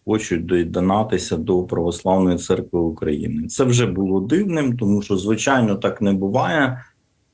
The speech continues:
Були якісь збори і відразу, е, трьох парафій. Крім того,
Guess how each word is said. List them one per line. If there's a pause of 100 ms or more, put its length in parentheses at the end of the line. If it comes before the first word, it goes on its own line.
(140)
Були
якісь
збори
і
відразу, (540)
е, (120)
трьох
парафій. (180)
Крім
того,